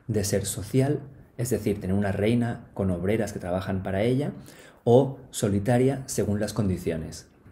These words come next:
Esto es increíble a nivel de plasticidad y cómo tienen todo ese mecanismo genético para poder activar dos, este, tipos de, mm, vida tan diferentes.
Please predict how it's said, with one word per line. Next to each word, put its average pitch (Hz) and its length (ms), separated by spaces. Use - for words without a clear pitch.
Esto 123 160
es 113 60
increíble 123 520
a 113 100
nivel 101 240
de - 80
plasticidad 107 680
y 107 100
cómo 110 320
tienen 110 260
todo 104 140
ese 110 140
mecanismo 104 600
genético 104 580
para 95 180
poder 95 160
activar 101 520
dos, 110 420
este, 101 420
tipos 101 640
de, 95 420
mm, 95 480
vida 101 380
tan 90 160
diferentes. 87 680